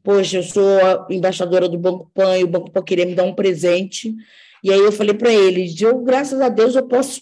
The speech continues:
ter tudo que eu quero. Eu queria presentear o meu bairro, e aí eu doei três mil cesta básica de presente de Natal, né, pra galera, pras pessoas que precisam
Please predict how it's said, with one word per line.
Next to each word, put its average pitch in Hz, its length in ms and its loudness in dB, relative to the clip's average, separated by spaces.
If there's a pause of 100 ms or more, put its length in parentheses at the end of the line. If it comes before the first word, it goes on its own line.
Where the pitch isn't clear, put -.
ter 262 160 2
tudo 277 340 -4
que 311 140 -4
eu 311 220 -6
quero. 156 540 -2 (460)
Eu 190 100 0
queria 233 280 0
presentear 240 500 0
o 240 60 0
meu 254 120 2
bairro, 220 400 2
e 208 140 2
aí 208 160 2
eu 220 140 2
doei 202 340 0
três 220 260 -2
mil 202 220 -4
cesta 202 380 -2
básica 180 600 -4 (420)
de 175 680 -6
presente 180 440 -4
de 175 140 -10
Natal, 175 480 -4
né, 170 180 -2
pra 165 220 -8
galera, 165 640 0 (220)
pras 160 140 -12
pessoas 196 400 -6
que - 100 -10
precisam 180 800 -6